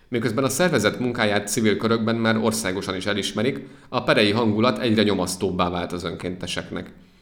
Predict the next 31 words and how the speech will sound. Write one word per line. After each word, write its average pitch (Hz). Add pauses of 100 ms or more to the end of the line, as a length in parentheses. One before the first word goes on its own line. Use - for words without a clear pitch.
(260)
Ezért 139
elhatározták, 107
hogy 120
elhagyják 90
a 95
falut, 123 (280)
és 143
a 160
szomszédos 120
Hernád 92
Szent 92
Andráson 90
folytatják 85
a 90
munkát. 87 (340)
Benkő 131
szerint 139
ott 139
teljesen 107
más 98
a 101
légkör, 92
pedig 131
csak 135
pár 110
kilométer 92
van 92
a 90
két 90
falu 87
között. 85